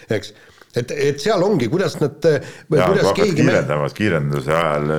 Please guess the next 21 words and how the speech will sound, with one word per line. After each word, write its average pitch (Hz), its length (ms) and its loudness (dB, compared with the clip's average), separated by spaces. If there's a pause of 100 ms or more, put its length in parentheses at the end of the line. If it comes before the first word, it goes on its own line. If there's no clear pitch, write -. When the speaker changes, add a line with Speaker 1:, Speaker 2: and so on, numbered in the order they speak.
(140)
Speaker 2:
keegi 85 300 0
üldjuhul 73 200 -2
pidurit 80 300 -2
ei 92 80 0
vajuta. 92 220 0
Speaker 1:
Ei, - 180 -4 (160)
aga 120 160 -2
kui 127 80 -2
pikalt 139 320 -4
sa 110 80 -2
kiirendad, 98 480 -4
kas - 160 -4
sa, 135 160 -2
kas 143 220 -4
sa 127 100 -4
saad 196 180 -2
selle 120 220 2
lõpu 175 400 2
ka 202 120 0
veel 123 200 0
kätte, 123 400 -4